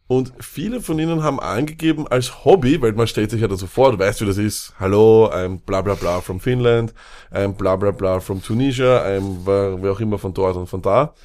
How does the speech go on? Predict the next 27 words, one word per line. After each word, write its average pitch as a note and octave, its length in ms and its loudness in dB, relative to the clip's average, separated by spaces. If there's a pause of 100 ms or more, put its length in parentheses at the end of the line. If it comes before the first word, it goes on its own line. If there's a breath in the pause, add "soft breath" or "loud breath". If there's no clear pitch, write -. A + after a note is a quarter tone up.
(540 soft breath)
Und - 280 -18
dann - 720 -10
kollektiv E3+ 840 2
war, D3+ 160 6
früher E3+ 440 2
war D#3+ 140 6
immer F3+ 560 0
so, C#3+ 340 0
„Ja, A#2+ 300 4
ich B2+ 160 2
gehe B2 200 2
laufen. E2+ 420 -2 (160)
I A#2+ 60 4
li-, C3 120 4 (100)
in C#3+ 80 0
my, C3+ 220 4
in C#3+ 140 -2
my B2 120 2
free D#3+ 260 -2
time, B2+ 360 0
I B2 140 2
like C#3+ 260 0
to D3 100 -6
go A#2 220 0
for C3 180 0
a F3 60 2
run.“ C#3 380 2